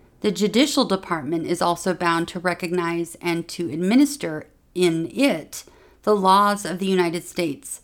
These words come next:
so far as they apply, and to maintain in the territory the authority and rights of the government and also the personal rights and rights of property of individual citizens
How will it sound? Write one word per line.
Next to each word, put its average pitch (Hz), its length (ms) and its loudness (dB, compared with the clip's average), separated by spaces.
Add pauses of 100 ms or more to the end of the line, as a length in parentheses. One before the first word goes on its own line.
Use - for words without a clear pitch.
so 269 320 0
far 170 380 -4
as 165 180 -6
they 170 160 -8
apply, 180 680 -2 (320)
and 196 140 0
to 208 120 -2
maintain 233 760 2
in 202 260 2
the 208 80 0
territory 180 880 -4 (460)
the 202 140 -2
authority 233 840 0
and 185 260 0
rights 165 720 -6
of 165 120 -8
the 180 80 -6
government 165 800 -2 (460)
and 180 180 2
also 180 540 0
the 170 120 -4
personal 247 560 2
rights 165 640 -6 (420)
and 196 160 4
rights 180 340 2
of 165 140 -8
property 202 760 0
of 175 160 -6
individual 190 580 0
citizens 170 720 -4